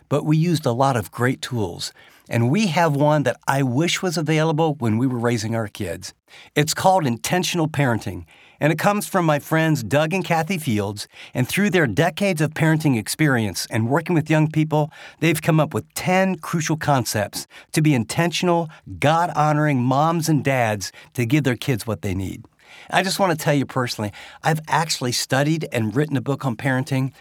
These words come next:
but what Doug and Kathy have put together is some of the best stuff I've ever seen.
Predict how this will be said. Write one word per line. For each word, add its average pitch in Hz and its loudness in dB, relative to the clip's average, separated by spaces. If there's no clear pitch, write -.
but 143 2
what 127 -2
Doug 151 2
and 135 0
Kathy 143 -2
have 110 -6
put 143 -8
together 117 -2
is - -6
some 139 0
of 123 0
the 104 -2
best 117 -2
stuff 135 -2
I've 104 -4
ever 104 -2
seen. 135 0